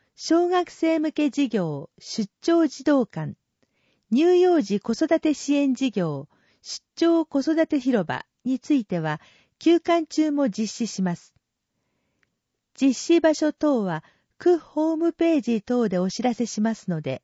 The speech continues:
ご確認ください。問い合わせ先、小名木川児童館、電話、ファックス、三六四零一九四一。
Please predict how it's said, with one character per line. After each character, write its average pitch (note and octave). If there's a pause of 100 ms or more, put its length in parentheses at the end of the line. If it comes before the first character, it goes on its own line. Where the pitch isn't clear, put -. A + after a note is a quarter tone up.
(120)
ご F#3
確 C4
認 A#3+
く G3
だ F#3+
さ E3
い。 C3+ (1400)
問 D4
い D4+
合 D4
わ C#4
せ B3
先、 A3+ (760)
小 B3
名 E4
木 E4
川 D#4
児 B3
童 B3
館、 D3 (640)
電 C#4+
話、 C4 (120)
フ -
ァ -
ッ -
ク -
ス、 - (540)
三 E4
六 E4
四 G3+
零 F3+ (220)
一 -
九 D4+
四 F3+
一。 F3+